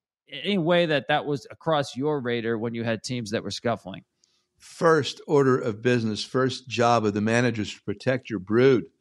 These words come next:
Speaker 2: That's what you do. Uh, yeah, you're gonna, you're gonna stand in front of everybody. You're gonna explain things off, um, to take the heat off of your players. You're always gonna do that.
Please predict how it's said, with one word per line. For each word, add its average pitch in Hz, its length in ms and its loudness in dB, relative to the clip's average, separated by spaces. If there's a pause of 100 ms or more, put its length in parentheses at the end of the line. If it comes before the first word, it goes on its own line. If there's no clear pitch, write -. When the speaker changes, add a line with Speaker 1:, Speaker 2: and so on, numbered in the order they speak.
(440)
Speaker 2:
That's 135 180 -2
what 143 140 -2
you 123 80 2
do. 117 460 2 (520)
Uh, 117 220 4
yeah, 135 300 4 (120)
you're 127 140 -6
gonna, 131 220 0
you're 123 160 -4
gonna 127 180 -4
stand 127 340 -4
in 117 60 -4
front 120 220 -2
of 113 100 -2
everybody. 117 540 -2
You're 113 100 -4
gonna 110 160 -4
explain 117 400 -4
things 117 400 -4
off, 117 300 -2 (560)
um, 113 400 2
to 120 260 2
take 123 300 -2
the 117 100 -8
heat 120 160 0
off 117 220 2
of 120 80 -4
your 117 100 -2
players. 147 380 0
You're 117 100 -4
always 165 260 2
gonna 107 160 -2
do 98 220 -14
that. - 220 -16